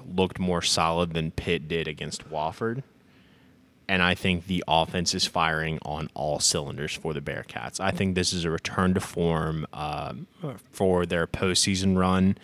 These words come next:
Um, I don't think they're gonna make it back to the playoffs, but I think they're gonna jump up and surprise a lot of people this year. Do you need more time?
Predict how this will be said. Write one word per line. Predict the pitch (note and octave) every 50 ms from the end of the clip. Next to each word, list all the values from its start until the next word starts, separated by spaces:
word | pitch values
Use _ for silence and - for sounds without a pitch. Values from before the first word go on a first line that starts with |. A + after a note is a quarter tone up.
| - - - - - - - - - - _ _ _ -
Um, | F2 E2+ D#2+ D#2+ D#2 D#2 D#2 D2 - - _
I | - F#2 F#2
don't | F2+ F2+ G2+ G2+ G#2 F#2+ E2+
think | G2+ G2
they're | F#2 F#2+ F2+
gonna | F2 E2+ E2+
make | E2+ E2 D#2+
it | D#2 D#2 E2
back | D#2+ D#2+ D#2+ E2
to | - -
the | G2
playoffs, | - - G#2 G#2 G2+ G2+ G2+ G2 - -
but | A2 F2+ E2
I | E2
think | - - F#2 F2+ E2
they're | E2 D#2+
gonna | E2 E2 E2
jump | E2 - D#2+ E2 D#2+ -
up | E2 D#2+ -
and | - D2+
surprise | - - - - C#2+ C2+ - -
a | D#2
lot | D2+ D2+ A#1+ -
of | -
people | - - - - -
this | - A#1 B1 - -
year. | G#1 A#1+ - - - - - - - - _ _ _ _ _ _ _ _ _ _ _ _ - - - - - - - - - - - - - - - - - - _ _ _ _ _ _ _ _ _ _ _ _ - _ _ _ _ _ - -
Do | G#2+ G2+
you |
need | F2+ F2+ F2+
more | F2 E2+ E2+
time? | - - F#2 F#2+ G2